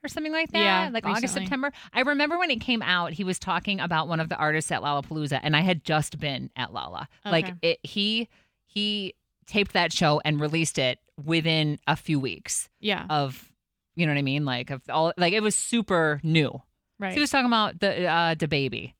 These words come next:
Speaker 1: the one artist.
Speaker 2: Oh, okay.
Speaker 1: And all that.
Speaker 2: Forgot all about
Speaker 1: Yeah.
Speaker 2: DaBaby.
Speaker 1: So,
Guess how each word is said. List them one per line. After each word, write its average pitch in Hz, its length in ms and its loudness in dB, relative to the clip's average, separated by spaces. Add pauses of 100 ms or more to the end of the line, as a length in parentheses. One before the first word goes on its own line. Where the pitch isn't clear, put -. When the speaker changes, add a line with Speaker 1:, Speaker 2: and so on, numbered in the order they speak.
(140)
Speaker 1:
the 165 80 -4
one 143 160 0
artist. - 580 -8
Speaker 2:
Oh, 214 200 -2
okay. 190 340 -8
Speaker 1:
And 165 140 2
all 139 180 2
that. 120 220 -2
Speaker 2:
Forgot 247 180 -6
all 262 100 -4
about 233 280 -6
Speaker 1:
Yeah. 147 260 2
Speaker 2:
DaBaby. 185 360 -2
Speaker 1:
So, 160 200 0